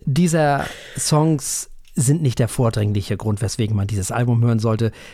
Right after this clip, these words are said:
Das ist halt wie immer. Wobei ich es schon cool finde, dass sie sehr souverän sagt, was sie will und wie sie es will. Siehe Hands. Also man sollte dieses Album trotzdem hauptsächlich wegen der Musik hören. Das alles ist natürlich Four to the Floor,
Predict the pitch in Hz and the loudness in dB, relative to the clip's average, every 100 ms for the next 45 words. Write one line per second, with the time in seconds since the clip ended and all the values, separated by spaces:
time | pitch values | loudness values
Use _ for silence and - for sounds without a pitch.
0 | - 127 107 113 107 107 101 135 147 139 | -6 -4 -2 0 0 0 0 4 4 2
1 | 135 - - - - 123 127 127 127 - | -2 -12 -20 -10 -2 2 2 2 2 2
2 | 143 127 156 143 - 131 127 - - - | 0 2 2 4 2 2 2 -2 -14 -20
3 | - - 151 120 131 - 120 110 160 143 | -20 -8 -4 2 2 2 2 4 4 4
4 | 135 123 127 127 120 117 113 - - - | 2 2 4 4 4 4 2 -2 -20 -8
5 | - 120 - 117 123 127 117 104 151 135 | -2 0 2 2 2 2 0 2 4 4
6 | 107 - 104 120 143 - 117 131 117 113 | 0 -2 0 0 0 -2 0 2 4 4
7 | 113 156 - - - - - - - - | 4 2 0 -4 -10 -20 -20 -20 -20 -12
8 | - - - - - - - - - 120 | -10 -10 -12 -14 -18 -18 -20 -10 -2 0
9 | 123 120 143 147 139 143 - - 135 135 | 2 2 2 4 2 0 -6 -6 -2 0
10 | 131 127 135 131 - 120 - 117 113 117 | 0 2 2 2 0 -2 0 0 0 -2
11 | 117 110 101 123 120 113 - 120 117 113 | -2 0 2 2 2 0 -4 -2 2 2
12 | 117 120 127 131 123 123 123 - - 135 | 2 0 2 2 4 4 2 -4 -6 -4
13 | - 131 139 131 131 - 135 120 - 131 | -2 0 0 2 0 0 0 0 2 2
14 | 135 113 - 135 139 139 | 2 -2 2 4 6 4